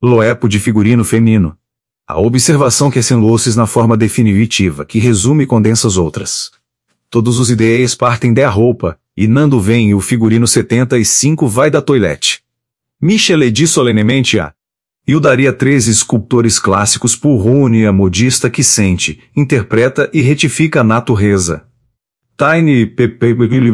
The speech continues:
Tiny que no Gran Crain Torge aconselhava já tapar a cara e falhar o pensamento, Tiny assegura com a sua alta, alta autoridade. O aparecimento da calça foi uma das maiores transformações da história.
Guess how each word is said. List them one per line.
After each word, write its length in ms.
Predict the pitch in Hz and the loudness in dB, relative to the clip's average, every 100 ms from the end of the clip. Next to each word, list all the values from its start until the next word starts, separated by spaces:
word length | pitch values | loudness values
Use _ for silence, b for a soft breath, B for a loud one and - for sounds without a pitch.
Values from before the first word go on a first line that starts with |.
| 107 117 110 - | 0 0 0 0
Tiny 220 | 120 117 | 0 0
que 80 | 113 | 0
no 80 | 107 | 2
Gran 160 | 110 | 0
Crain 240 | 101 113 107 | 0 0 0
Torge 300 | 107 104 117 | 0 0 -2
aconselhava 800 | 113 110 98 90 95 104 95 92 | -2 -2 0 0 0 0 0 -2
já 120 | 104 | -2
tapar 300 | - - 110 | -4 -2 -2
a 80 | 110 | -2
cara 440 | 98 117 135 90 | -2 -2 0 0
e 40 | |
falhar 320 | 92 107 113 117 | 0 0 0 0
o 60 | |
pensamento, 760 | 113 113 123 113 104 101 127 B B _ | 0 0 0 0 0 -2 -4 B B _
Tiny 300 | - 127 160 | -4 0 2
assegura 460 | 160 - 117 117 131 | 0 0 0 2 0
com 140 | 123 | 0
a 40 | 123 | 0
sua 240 | - 127 | 0 2
alta, 340 | 98 113 113 95 | 2 2 0 0
alta 360 | 90 98 95 | 0 0 0
autoridade. 800 | 82 98 127 117 98 95 87 - _ _ _ _ _ - | -2 0 0 0 0 0 -2 -6 _ _ _ _ _ -2
O 80 | 123 | -2
aparecimento 840 | 123 139 151 - 120 127 135 110 | 0 0 2 2 2 2 0 0
da 140 | 101 | -2
calça 460 | 95 104 110 - 90 | -2 0 0 0 -4
foi 260 | - 113 | -2 0
uma 160 | 113 117 | 2 2
das 220 | 120 120 | 2 2
maiores 520 | 117 104 98 113 113 | 2 2 2 2 0
transformações 720 | - 127 - 117 110 - 117 107 | -2 -2 0 0 0 0 0 0
da 80 | |
história. 640 | 101 - 95 90 101 87 | 0 0 0 0 0 0